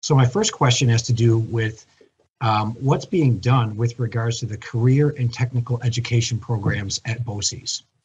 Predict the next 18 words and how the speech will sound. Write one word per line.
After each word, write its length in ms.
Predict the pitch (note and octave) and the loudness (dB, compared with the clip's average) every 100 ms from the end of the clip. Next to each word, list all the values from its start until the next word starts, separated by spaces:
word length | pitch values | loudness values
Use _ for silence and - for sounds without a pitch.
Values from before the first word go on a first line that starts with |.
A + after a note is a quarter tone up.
| _ _ _ _ | _ _ _ _
because 440 | - A2 - A#2 G#2+ | -6 -4 0 0 0
there 260 | A2+ A2+ | -2 -2
are 180 | B2 C3+ | 0 2
C 260 | C3+ D3+ C3+ | 2 -2 -4
T 260 | - C3 B2 | -2 -4 -2
E 140 | C3 | -6
programs 800 | B2 D3 D3 A#2 G#2+ G2+ G2 - _ _ | -4 -4 -2 -2 -6 -8 -10 -12 _ _
that 180 | A2+ A#2 | -4 -4
partner 440 | - D3 C#3 B2 | -2 -2 2 2
with 120 | G#2 F#2+ | 2 -2
high 240 | - E3+ | -2 2
schools, 600 | - - F2 C#2+ - - _ _ _ _ | 2 -2 -8 -10 -12 -14 _ _ _ _
and 240 | A#2 A2 A2 | -2 0 2
many 440 | B2+ F3+ E3 - _ | 2 2 -2 -6 _
employers 680 | A2+ - E3+ F3+ B2+ G#2+ - | -12 -8 -2 2 2 0 -4
want 260 | A#2 A#2+ C3 | 0 2 2
to 60 | |
see 440 | - C3+ A#2+ A#2 | 0 -2 0 -2